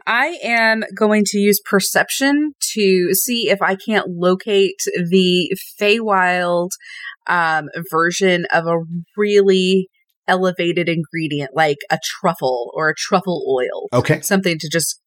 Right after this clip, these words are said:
Speaker 1: kinda put over these tacos. Fourteen plus six,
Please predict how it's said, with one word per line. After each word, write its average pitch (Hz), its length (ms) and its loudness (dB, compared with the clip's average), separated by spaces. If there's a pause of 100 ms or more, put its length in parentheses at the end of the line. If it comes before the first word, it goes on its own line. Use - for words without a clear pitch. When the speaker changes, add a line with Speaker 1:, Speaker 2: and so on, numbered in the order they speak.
(120)
Speaker 1:
kinda 143 340 0 (260)
put 202 160 2
over 160 240 0
these 143 240 -8
tacos. - 560 -6 (2500)
Fourteen 196 800 2 (320)
plus 190 640 0
six, - 840 -2